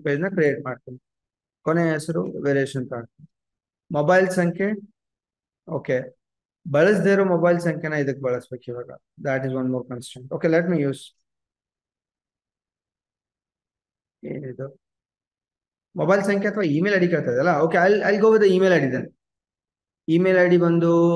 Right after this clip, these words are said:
I'll give as, okay, let me use this. Okay, ಇದ್ರ ಮೇಲೆ ಮಾಡಿ. ಓಕೆ, ಮಿಂಚಂಚೆ ಮತ್ತೆ ಮಿಂಚಂಚೆ.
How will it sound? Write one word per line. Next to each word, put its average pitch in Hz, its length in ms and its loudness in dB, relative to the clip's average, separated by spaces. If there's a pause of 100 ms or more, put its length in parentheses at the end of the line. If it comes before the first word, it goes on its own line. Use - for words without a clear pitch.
(320)
I'll 156 180 -2
give 160 200 2
as, 151 160 -2 (4000)
okay, 147 160 -4 (260)
let 165 120 0
me 165 60 4 (100)
use 147 200 0
this. 117 140 -8 (1500)
Okay, - 140 -18 (140)
ಇದ್ರ 160 220 0
ಮೇಲೆ 120 140 -4
ಮಾಡಿ. - 140 -18 (540)
ಓಕೆ, 165 160 -4 (2250)
ಮಿಂಚಂಚೆ 147 720 -6 (960)
ಮತ್ತೆ 139 300 -12 (2250)
ಮಿಂಚಂಚೆ. 156 420 -14